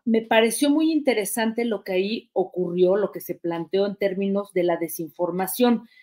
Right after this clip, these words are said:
porque fue una suerte, digamos que de jala-, de jaladón de orejas o una llamada de atención pública y de manera global por parte de políticos, de académicos y de especialistas, ¿no?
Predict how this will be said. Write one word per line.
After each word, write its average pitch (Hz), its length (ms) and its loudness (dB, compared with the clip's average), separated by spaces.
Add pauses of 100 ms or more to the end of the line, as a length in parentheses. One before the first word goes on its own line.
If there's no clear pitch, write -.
(480)
porque 294 440 8
fue 311 400 4
una 320 260 2
suerte, 302 380 2
digamos 262 400 2
que 233 120 0
de 196 420 2
jala-, 196 500 2
de 190 160 0
jaladón 208 580 4
de 269 120 6
orejas 233 520 2
o 190 60 0
una 240 340 2
llamada 208 380 0
de 233 80 2
atención 196 720 -4 (240)
pública 185 720 2
y 165 320 -8
de 160 180 -10
manera 190 440 0
global 180 480 0 (540)
por 208 220 2
parte 254 320 4
de 247 260 4
políticos, 226 760 0
de 196 60 -2
académicos 214 680 -4
y 185 80 -2
de 175 80 -6
especialistas, 185 1000 -4
¿no? 202 280 -8